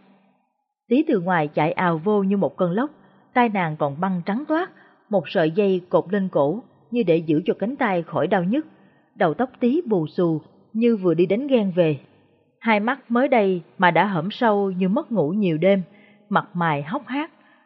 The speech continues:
Vô tới giữa nhà, Tý lật đật quỳ xuống lại như tế sao, và tự nhiên khóc rống lên như nhà có người chết. Vinh sững sờ,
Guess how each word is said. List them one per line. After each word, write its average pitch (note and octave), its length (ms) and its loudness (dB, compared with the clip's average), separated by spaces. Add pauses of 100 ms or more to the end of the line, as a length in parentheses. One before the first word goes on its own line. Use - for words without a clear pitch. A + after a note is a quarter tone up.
(220)
Vô F3+ 200 2
tới G3 260 0
giữa E3+ 140 0
nhà, E3+ 380 0 (400)
Tý A#3+ 180 2
lật D#4 220 0
đật E3+ 180 0 (120)
quỳ F3+ 180 4
xuống A3 340 -4
lại D#3+ 360 2
như F3+ 140 0
tế G#3+ 220 0
sao, G3+ 340 2 (500)
và G3+ 180 4
tự F#3 260 2
nhiên G3+ 220 0
khóc C#4 180 -8 (100)
rống C4 200 0
lên A3 300 2 (180)
như B3+ 120 0
nhà A3 240 0
có A3 120 -4
người A#3 180 -2
chết. A3+ 300 -2 (580)
Vinh F#3 280 0
sững D#3+ 300 -4
sờ, E3+ 320 2